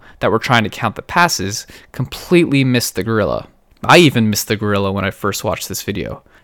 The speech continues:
This was an experiment on selective focus. I encourage you to show this video to a friend or family member of yours that hasn't heard of this experiment and see if they notice the gorilla at the end. I get the feeling the results will be very enlightening for some of you.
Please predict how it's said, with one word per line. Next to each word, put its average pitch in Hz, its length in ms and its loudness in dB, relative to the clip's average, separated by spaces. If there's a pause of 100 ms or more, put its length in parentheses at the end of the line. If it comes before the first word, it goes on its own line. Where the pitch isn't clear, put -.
This - 180 0
was 214 160 6
an 220 80 6
experiment 139 720 4
on 113 140 -2
selective 117 540 0
focus. - 720 -2 (420)
I 120 80 0
encourage 175 380 2
you 208 80 4
to 151 80 0
show 151 200 2
this 123 200 0
video 120 320 2
to 117 160 -6
a 110 40 -6
friend 143 240 -2
or 123 80 0
family 135 360 0
member 98 260 -2
of 101 100 -6
yours 101 360 -4
that - 140 -6
hasn't 135 320 -4
heard 156 180 4
of 113 80 0
this 92 180 -4
experiment 95 540 -4 (440)
and 120 120 -8
see - 180 0
if 170 100 0
they 151 140 2
notice 135 380 4
the 120 80 -2
gorilla 120 480 0
at 95 180 -4
the 92 140 -6
end. 69 280 -6 (540)
I 135 100 0
get 185 200 2
the 185 60 2
feeling 185 320 0
the 143 100 4
results 135 500 2
will 123 80 -4
be 107 140 -4
very 127 480 2
enlightening 101 480 -2
for 107 120 -10
some 104 200 -6
of 98 160 -8
you. - 180 -8